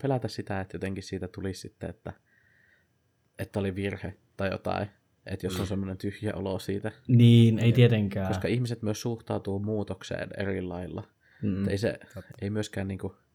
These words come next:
Speaker 1: ja varsinkin jos on esimerkiksi silleen, että tilanne on vaikka se, että sä oot nyt ollut hormoneilla jonkin aikaa ja nyt sä oot saanut sen mastektomian vaikka. Ja nyt on tyhjä olo. Ja tuntuu, että et halua enempää enää.
Speaker 3: Mm.
Speaker 1: Niin, niin tota,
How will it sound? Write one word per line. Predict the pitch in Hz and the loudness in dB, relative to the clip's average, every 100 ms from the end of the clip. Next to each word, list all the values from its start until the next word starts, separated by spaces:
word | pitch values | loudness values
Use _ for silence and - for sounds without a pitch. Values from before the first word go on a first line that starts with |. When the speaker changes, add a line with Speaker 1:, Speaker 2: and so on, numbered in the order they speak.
| _ _ _ - | _ _ _ -8
Speaker 1:
ja | 98 | -4
varsinkin | 104 113 95 | -2 -4 -4
jos | 95 - | -4 -6
on | - | -10
esimerkiksi | - 90 90 90 - 92 | -8 -8 -8 -10 -10 -8
silleen, | 95 92 90 | -6 -4 -6
että | 92 82 78 - _ _ _ - - _ - | -8 -10 -12 -12 _ _ _ -20 -20 _ -10
tilanne | 101 95 95 | -4 -4 -4
on | 95 | -4
vaikka | 98 92 98 | -6 -8 -8
se, | 95 95 _ - | -8 -10 _ -20
että | - - 92 _ _ _ _ _ - | -14 -10 -10 _ _ _ _ _ -14
sä | - | -6
oot | 95 - | -6 -6
nyt | - | -6
ollut | 98 98 | -6 -4
hormoneilla | 98 98 98 98 95 | -4 -2 -4 -2 -4
jonkin | 95 98 101 | -4 -6 -6
aikaa | 92 101 | -6 -2
ja | 101 | -2
nyt | 107 | -4
sä | - | -6
oot | 95 | -6
saanut | - 95 98 | -4 -6 -6
sen | 101 | -6
mastektomian | 104 107 - - - 95 87 90 | -4 -4 -8 -12 -10 -10 -8 -8
vaikka. | 87 104 - - - _ _ _ _ _ - | -10 -12 -12 -14 -14 _ _ _ _ _ -8
Ja | 98 | -4
nyt | 113 107 | -4 -4
on | 98 | -4
tyhjä | 98 - 98 92 | -8 -6 -8 -6
olo. | 90 90 _ _ _ _ _ _ _ _ _ - | -8 -8 _ _ _ _ _ _ _ _ _ -2
Ja | 104 - | -2 -2
tuntuu, | - 92 85 | -4 -4 -6
että | 87 - | -8 -8
et | |
halua | 92 92 71 | -8 -8 -8
enempää | 92 92 82 80 | -10 -10 -10 -10
enää. | 90 95 101 _ _ - _ _ | -10 -10 -12 _ _ -20 _ _
Speaker 3:
Mm. | 110 | -4
Speaker 1:
Niin, | 101 | -2
niin | 98 95 | -2 -4
tota, | 98 101 98 | -6 -4 -4